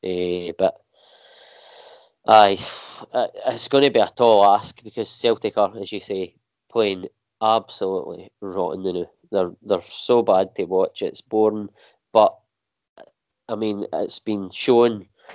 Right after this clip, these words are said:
previously, do we turn to guys that are, I know there were a lot of youngsters in the team, but they're guys that's probably got to be there next year.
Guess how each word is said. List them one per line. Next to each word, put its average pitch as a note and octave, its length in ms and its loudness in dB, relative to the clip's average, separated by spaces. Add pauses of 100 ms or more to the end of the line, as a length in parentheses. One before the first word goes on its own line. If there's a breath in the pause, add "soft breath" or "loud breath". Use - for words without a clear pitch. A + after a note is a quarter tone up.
(280 loud breath)
previously, B2+ 720 2 (580)
do A#2 120 -2
we G#2+ 100 -2
turn A#2+ 240 0
to A2 180 -6
guys G#2+ 420 0
that G#2+ 140 2
are, G2 220 -2 (100)
I E2 120 -8
know G#2+ 180 -4
there G2+ 100 -2
were F#2+ 140 0
a F#2+ 260 0
lot G2 240 2
of G#2 60 -4
youngsters G2+ 420 -4
in G2+ 80 -14
the - 60 -8
team, G2 280 -8
but G2 160 0
they're F#2+ 120 -4 (120)
guys G2+ 260 4
that's - 160 -12
probably G2 320 -2
got F#2+ 140 -2
to B1 100 -4
be F#2 100 -10
there G2 140 0
next F#2+ 300 -6
year. G2 120 -2